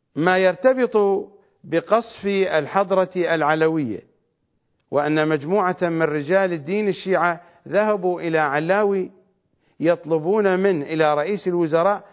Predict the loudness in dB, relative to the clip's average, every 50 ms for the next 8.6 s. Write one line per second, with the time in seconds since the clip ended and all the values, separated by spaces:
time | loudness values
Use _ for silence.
0 | _ _ -6 -4 -2 0 2 2 0 0 -2 -4 -4 -4 -2 0 0 0 0 0
1 | 0 -4 -8 -14 _ _ _ _ _ _ _ _ _ _ _ -2 -2 -2 0 0
2 | 0 0 2 2 0 0 2 0 0 0 2 0 0 2 2 0 0 -2 -4 -8
3 | -12 -18 -20 _ _ _ _ _ _ _ _ _ _ _ -2 -2 0 2 2 0
4 | 0 -2 -8 -18 -20 _ _ -2 -2 0 0 0 0 -2 -2 -2 -4 -4 -2 -2
5 | -4 -2 0 0 -2 -2 -2 -2 -2 -2 0 2 2 0 0 -4 -10 -18 _ _
6 | _ _ _ _ _ _ _ _ _ _ _ _ _ -4 -2 0 0 2 2 2
7 | 0 -2 -2 -4 -4 -2 -4 -6 -6 -6 -4 -2 -2 0 0 0 0 0 -2 -2
8 | -2 -4 -4 -4 -4 -4 -4 -2 -2 -2 -2 -4